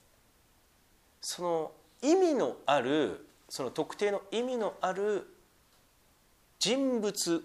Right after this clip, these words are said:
を、また目的を持って書き記すだけに過ぎません。ここ大事なんですね。で、もしかしたら、あ、もしかしたらどころか、この系図に載ってない人ってもう、ものすごいたくさんいるわけです、ここにね。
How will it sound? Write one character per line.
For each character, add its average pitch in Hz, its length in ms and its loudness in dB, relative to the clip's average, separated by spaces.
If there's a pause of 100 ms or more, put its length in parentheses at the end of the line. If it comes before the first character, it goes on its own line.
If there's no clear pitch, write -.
を、 208 400 6
ま 175 100 2
た 185 80 2
目 165 260 4
的 254 260 4
を 247 80 6
持 240 160 4
っ - 20 -6
て - 680 2 (2000)
書 - 80 -8
き - 120 -8
記 156 140 -4
す - 160 -8
だ - 100 -8
け - 80 -14
に 92 60 -12
過 - 120 -8
ぎ 82 80 -16
ま 76 80 -16
せ - 120 -12
ん。 - 20 -18 (2500)
こ 147 80 -6
こ 151 60 -2
大 120 160 0
事 90 60 -10
な 85 80 -10
ん - 20 -16
で - 60 -20
す - 120 -14
ね。 165 180 -14 (840)
で、 180 60 -2
も 247 180 4
し - 120 0
か 220 120 2
し - 140 -4
た 202 80 2
ら、 196 240 4 (280)
あ、 135 80 0
も 175 120 2
し - 60 -2
か 156 80 -2
し - 60 -2
た 147 60 2
ら 135 60 4
ど 131 100 2
こ 131 80 -2
ろ 117 100 2
か、 107 60 0
こ 113 100 -4
の 104 80 -6
系 165 200 2
図 151 80 2
に 147 80 2
載 135 80 0
っ - 40 -6
て - 80 -4
な 131 60 8
い - 20 2
人 - 120 -2
っ - 20 -12
て - 60 -12
も 90 160 -6
う、 87 100 -10
も 135 340 6
の 392 120 6
す 381 100 0
ご - 80 2
い - 40 0
た 104 80 -8
く - 60 -10
さ - 60 -6
ん 175 40 -6
い - 20 -
る - 20 -12
わ 170 60 -12
け - 60 -20
で - 60 -16
す、 - 80 -14
こ - 60 -20
こ 80 100 -20
に 98 60 -20
ね。 139 60 -20